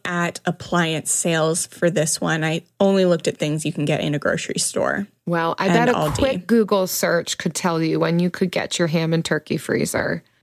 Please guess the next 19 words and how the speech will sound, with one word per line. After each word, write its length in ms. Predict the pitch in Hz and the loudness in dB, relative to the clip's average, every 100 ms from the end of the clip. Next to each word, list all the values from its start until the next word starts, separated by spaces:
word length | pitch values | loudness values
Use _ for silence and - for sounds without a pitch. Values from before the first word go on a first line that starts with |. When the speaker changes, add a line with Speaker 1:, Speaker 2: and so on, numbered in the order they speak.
| _ _ _ - | _ _ _ -4
Speaker 1:
Yeah. 380 | 170 151 - 180 - _ - | -2 -2 -4 -8 -14 _ 0
This 180 | 262 | 0
is 120 | 339 320 | 2 0
a 60 | |
great 720 | 247 202 202 208 208 202 - - - - | 2 4 4 4 2 -2 -6 -6 -10 2
list 320 | 190 185 - | 2 2 0
to 80 | 190 | 2
go 240 | 185 175 | 4 2
through 540 | 175 175 170 165 160 175 _ _ _ | 2 2 2 2 0 -6 _ _ _
for 280 | - - 185 | -8 0 2
me 400 | 202 254 202 180 | 6 4 4 0
because 440 | 185 180 190 180 - | 0 0 0 -2 -2
I 180 | 190 196 | -4 -2
often 760 | 180 190 185 - 185 180 180 185 - _ | -2 -4 -4 -2 0 0 -2 -6 -10 _
wonder 560 | 190 196 190 180 180 170 | 0 2 4 4 4 4
when's 380 | 180 185 190 | 4 4 2
the 100 | - | 0
next 320 | 185 175 175 - | 0 0 -2 -6
time 480 | - 165 165 165 | -4 -2 -2 -4